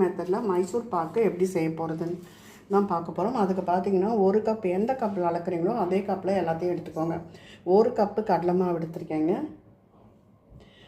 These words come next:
அதுக்கப்புறம் பார்த்தீங்கன்னா, இங்கே ஒன்றரை கப்பு சர்க்கரை எடுத்திருக்கேன்.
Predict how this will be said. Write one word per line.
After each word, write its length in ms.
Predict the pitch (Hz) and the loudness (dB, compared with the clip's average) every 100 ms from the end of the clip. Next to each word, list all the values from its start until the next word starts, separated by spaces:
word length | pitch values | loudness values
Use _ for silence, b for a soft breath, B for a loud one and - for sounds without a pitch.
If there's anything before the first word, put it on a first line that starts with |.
| B | B
அதுக்கப்புறம் 560 | 190 214 214 208 220 208 | -2 0 2 0 0 0
பார்த்தீங்கன்னா, 480 | 180 170 160 202 247 | 0 0 0 0 2
இங்கே 360 | 202 180 196 | 4 4 4
ஒன்றரை 540 | 262 190 180 233 240 269 | 2 2 4 2 0 -2
கப்பு 360 | 190 - 226 | -2 -4 -8
சர்க்கரை 380 | - 180 - 175 | -6 -8 -4 -4
எடுத்திருக்கேன். 500 | 156 - 156 - 160 | -6 -8 -10 -8 -10